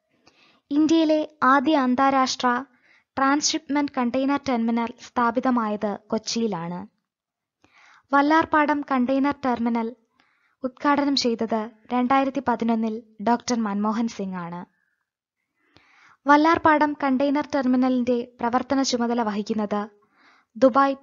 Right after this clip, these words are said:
പോർട്സ് വേൾഡ് എന്ന കമ്പനിയാണ്. ഇന്ത്യയിലെ ഏറ്റവും നീളം കൂടിയ റെയിൽവേ പാലമാണ് ഇടപ്പള്ളി വല്ലാർപാടം പാലം. ബ്രഹ്മപുരം ഡീസൽ വൈദ്യുത നിലയം സ്ഥിതി ചെയ്യുന്നത്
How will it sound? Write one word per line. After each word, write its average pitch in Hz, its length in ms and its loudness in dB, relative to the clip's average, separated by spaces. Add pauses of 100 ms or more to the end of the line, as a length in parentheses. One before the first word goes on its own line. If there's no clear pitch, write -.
പോർട്സ് 254 460 -2
വേൾഡ് 214 300 -4 (100)
എന്ന 226 260 -4
കമ്പനിയാണ്. 196 720 -8 (1600)
ഇന്ത്യയിലെ 311 640 4
ഏറ്റവും 285 420 2
നീളം 285 260 2
കൂടിയ 269 300 2
റെയിൽവേ 247 340 2
പാലമാണ് 226 760 0 (540)
ഇടപ്പള്ളി 269 560 2
വല്ലാർപാടം 233 720 2
പാലം. 175 480 -6 (1700)
ബ്രഹ്മപുരം 302 640 8
ഡീസൽ 269 380 0
വൈദ്യുത 262 380 2
നിലയം 240 340 0
സ്ഥിതി 208 240 0
ചെയ്യുന്നത് 214 600 0